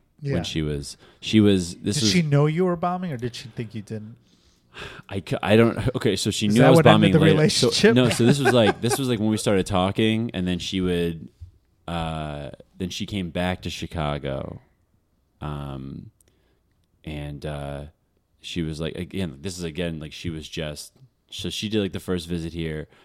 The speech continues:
Speaker 2: and obviously she had to see me do stand-up because we've been talking for, like, a month about how I do stand-up, and it was a seven fifteen Laugh Factory spot.
Speaker 1: Hard
Speaker 2: And
Speaker 1: slot.
Speaker 2: amazing, usually a cheat code. First ninety degree day of the year,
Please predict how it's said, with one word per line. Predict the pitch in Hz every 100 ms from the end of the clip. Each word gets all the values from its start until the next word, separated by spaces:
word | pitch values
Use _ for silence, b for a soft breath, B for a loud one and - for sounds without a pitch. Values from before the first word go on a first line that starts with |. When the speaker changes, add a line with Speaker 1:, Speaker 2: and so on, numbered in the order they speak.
| b b b _ -
Speaker 2:
and | 76 73 73 71
obviously | 85 82 - 78
she | 76 76
had | 73
to | 73 69
see | - 80
me | 73
do | 71
stand-up | 82 80 73
because | 80
we've | 78
been | 76
talking | - 71 73 80
for, | -
like, | 71 71
a |
month | 69 73 65 64 - - _ _ _
about | 67 73
how | 69
I | 69
do | 71 67
stand-up, | - 78 76 -
and | 90
it |
was | 92 82 -
a | 85
seven | - - 101 110 113
fifteen | 107 - 110 101
Laugh | 107 120
Factory | 82 73 73
spot. | 69 - 60 - - _ _ _ b b b _ -
Speaker 1:
Hard | 104
Speaker 2:
And | 80
Speaker 1:
slot. | 80 80 - b b b b b _
Speaker 2:
amazing, | 82 85 95 113 113 98
usually | 101 120 92
a | 78
cheat | - 117 113
code. | 80 69 - _
First | - - 117 127
ninety | 101 95 101 101
degree | 95 90 90
day | 85 80 73 71 67
of | 78 73
the | 76
year, | 76 71 67 - 113